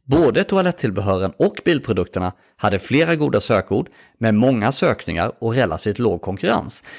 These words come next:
Så oavsett vilken produkt vi valde så kände vi oss också komfortabla med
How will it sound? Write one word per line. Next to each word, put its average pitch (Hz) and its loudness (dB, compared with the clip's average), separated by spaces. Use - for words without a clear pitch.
Så - 0
oavsett 185 2
vilken 165 -2
produkt 123 0
vi 98 2
valde 120 2
så - -6
kände 107 -2
vi 98 0
oss 98 -4
också 95 -6
komfortabla 135 0
med 90 0